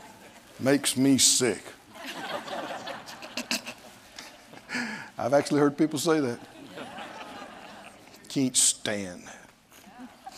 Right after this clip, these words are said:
Yeah. Now, if it was because of something stupid I did, but if I obeyed the Lord and said something and did something, and they despise that, and they persecute me because of that,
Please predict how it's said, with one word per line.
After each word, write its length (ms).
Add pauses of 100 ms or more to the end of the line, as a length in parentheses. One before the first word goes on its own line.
(180)
Yeah. 60 (2750)
Now, 300
if 120
it 100
was 140
because 420
of 100
something 380
stupid 560
I 200
did, 400 (1400)
but 180
if 240
I 240
obeyed 480
the 100
Lord 420 (920)
and 140
said 280
something 420
and 120
did 180
something, 420 (180)
and 200
they 160
despise 800
that, 460 (1500)
and 200
they 80
persecute 600
me 200
because 360
of 100
that, 480